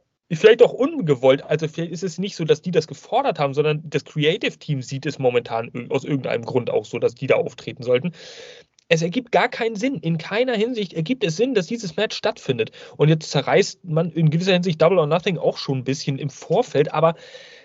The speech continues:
wenn man wüsste, wohin sie denn wollten mit dieser kompletten Story, mit dieser Gruppierung, was sie denn anstellen wollen, dann würde es ja noch irgendwo ein Motiv geben, dann wäre es ja nachvollziehbar.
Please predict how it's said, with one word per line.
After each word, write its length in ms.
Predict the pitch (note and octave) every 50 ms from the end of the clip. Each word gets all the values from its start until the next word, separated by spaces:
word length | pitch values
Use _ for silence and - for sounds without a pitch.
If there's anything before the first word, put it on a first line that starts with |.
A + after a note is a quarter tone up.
| _ _ _ _ -
wenn 160 | D3 F3 G3+
man 300 | A3+ A3 F#3+ D#3+ B2+ D3
wüsste, 380 | A#3 D#4 - - - G3+ E3+ D3
wohin 340 | E3 E3 D3 F3 C4 D4+ C#4+
sie 140 | C4 G3
denn 240 | E3+ D#3 D3+ D3 C#3
wollten 340 | D#3 F#3 F#3+ C#4+ - - D3+
mit 160 | C3 C3+ D#3
dieser 200 | F3+ E3+ E3 E3+
kompletten 480 | D#3 - E3 D#3 - - C4 - A#3 F3+
Story, 580 | - - - - - F3+ A#3 C#4 C4 G#3 D#3+
mit 160 | C#3+ D3+ D3+ D#3
dieser 240 | G3 F3 F#3+ F#3
Gruppierung, 720 | D3+ - F3 E3 D#3+ - - G#3 A#3+ C#4 A#3 E3+ D3 C#3 C#3
was 140 | E3+ E3+ -
sie 80 | G3+
denn 160 | F3 F3 E3
anstellen 640 | - - E3 A#3+ D4+ - - - D3 C#3 C3+ B2+ A#2+
wollen, 200 | B2 A#2 A#2 A#2+
dann 200 | - C3 C3 A#2+
würde 180 | C3+ G3 G#3+ G#3
es 80 | -
ja 80 | - D3
noch 240 | C#3+ C3 - - -
irgendwo 340 | F#3+ F3 E3 E3 C#3+ C#3+ D3+
ein 100 | C#3+ C3
Motiv 420 | B2+ C3 - - - A#3+ A#3 -
geben, 220 | - - A2+ - -
dann 140 | A#2 B2 C#3
wäre 100 | D#3 D#3+
es 80 | D#3
ja 80 | C#3+ A#2+
nachvollziehbar. 800 | B2 C#3+ F#3 A3 - - - A2+ A2 - - - A#2+ A#2 A2